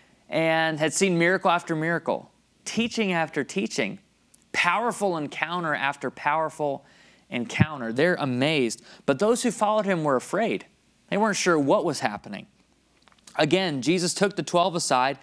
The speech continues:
and told them what was going to happen to him. He's talking about the cross here. And he says, "We're going up to Jerusalem," he said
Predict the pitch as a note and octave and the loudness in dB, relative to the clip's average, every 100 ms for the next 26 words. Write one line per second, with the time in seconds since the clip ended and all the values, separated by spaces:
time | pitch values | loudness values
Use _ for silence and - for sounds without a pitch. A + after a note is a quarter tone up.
0 | - - - D3 - F#3+ F#3 D3+ B2+ D3 | -18 -10 -4 -4 2 2 4 2 2 0
1 | G3 A3 D3+ E3+ F3 D#3+ - - D3+ - | 2 -2 -2 -2 0 0 -2 -2 -2 -2
2 | C#3 A2+ A2 G2+ A2 - - F3 G3+ F#3+ | -4 -4 -6 -8 -8 -4 0 0 0 0
3 | E3 D#3 C3+ D#3 D3+ C#3 B2 G#2 - - | 0 -2 -2 0 0 0 0 -2 -2 -12
4 | - - - _ _ - C#3 D3 E3+ D#3 | -20 -20 -20 _ _ -2 -2 0 2 2
5 | G#3+ A#3 A3+ A3+ - G3+ E3+ F#3 A3+ - | 4 2 2 0 0 0 4 4 4 0
6 | B2+ A#2+ A2 G#2 G2 | 0 -2 -2 0 0